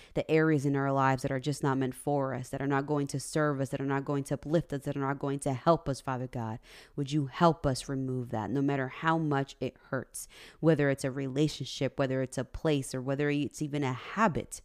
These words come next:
that we are doing in our daily lives? Would you remo-, remove it, Father God? Remove it and rebuke it.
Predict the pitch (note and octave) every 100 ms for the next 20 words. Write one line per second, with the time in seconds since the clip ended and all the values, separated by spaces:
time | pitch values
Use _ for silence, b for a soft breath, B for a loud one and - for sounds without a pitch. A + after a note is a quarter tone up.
0 | B B B C#3+ C3 C#3+ C3 B2+ C3+ B2+
1 | A#2 B2 _ _ _ _ _ - D3 C3
2 | C3 C3 B2+ B2+ A#2+ G#2+ - - B2+ C3
3 | C3 C3 C3 C#3 C#3 C3 - C#3+ C#3 D3
4 | C#3+ - - - - - - - - _
5 | B B B B C#3 C3+ C#3+ C3+ C3 C3+
6 | B2 B2 B2+ B2 - D#3